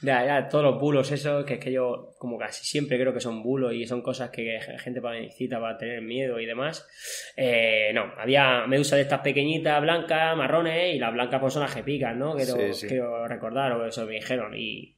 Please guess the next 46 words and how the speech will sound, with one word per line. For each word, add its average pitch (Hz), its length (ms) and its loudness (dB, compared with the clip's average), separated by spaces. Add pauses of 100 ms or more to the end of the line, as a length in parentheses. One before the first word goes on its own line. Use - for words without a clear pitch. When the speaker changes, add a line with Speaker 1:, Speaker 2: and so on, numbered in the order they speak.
(100)
Speaker 1:
y 123 140 -8
alguna, 131 340 2
pues 120 100 -2
mira, 120 340 -4 (300)
al 123 120 -8
que 120 80 -6
tenía 127 180 -2
mala 135 160 0
suerte 147 260 -2
le 139 80 -2
picó 143 200 -2
en 135 60 0
la 143 100 0
cara, 165 440 2 (520)
llevas 151 260 6
el 151 100 6
neopreno 165 460 8
y 180 60 8
si 143 100 0
tienes 147 240 4
buena 147 200 4
suerte, 160 380 4
pues 143 200 2
a - 20 0
lo 117 60 -2
mejor 143 280 0
no 156 140 0
te 139 100 0
toca. 147 440 0
Pero 123 180 -4
claro, 139 160 -2
Speaker 2:
Ya. 135 60 -4
Speaker 1:
tienes 135 240 -2
las 113 200 -6
manos, 135 440 -2
los 123 160 -10
pies 151 520 -2
y 123 120 -8
la 120 120 -6
cara 143 300 0
libre 139 380 -4
con 117 120 -12
el 110 120 -12
cuello, 131 260 -4
entonces 120 680 -12 (300)
Speaker 2:
Ya. 98 260 -12